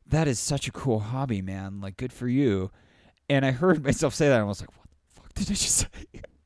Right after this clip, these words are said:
Um, so, you know, I take him to the store, and, and we get the wine, and, and I take him home, and, uh, you know, conversation's going on, and some kind of hint to politics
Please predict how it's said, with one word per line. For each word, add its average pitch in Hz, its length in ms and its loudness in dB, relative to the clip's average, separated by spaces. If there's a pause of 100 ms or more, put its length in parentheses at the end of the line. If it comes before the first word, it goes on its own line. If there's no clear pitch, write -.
(1500)
Um, 139 560 6 (1080)
so, 214 120 4
you 156 120 6
know, 131 140 4
I 117 60 2
take 107 180 -4
him 101 80 -8
to 113 60 -8
the 113 100 -10
store, 110 460 -4
and, 120 340 -2
and 135 960 -2
we 147 120 2
get 147 120 -4
the 127 80 -2
wine, 110 380 -6
and, 143 280 -6
and 131 220 0
I 127 80 0
take 123 160 0
him 110 120 -2
home, 123 360 2
and, 110 280 0 (1700)
uh, 120 400 4
you 160 140 4
know, 127 140 6
conversation's 104 600 -4
going 92 240 -12
on, 113 300 -10
and 98 280 -10 (1600)
some 202 400 0
kind 135 300 0
of 101 100 -2
hint - 260 -6
to - 80 -12
politics 90 800 -10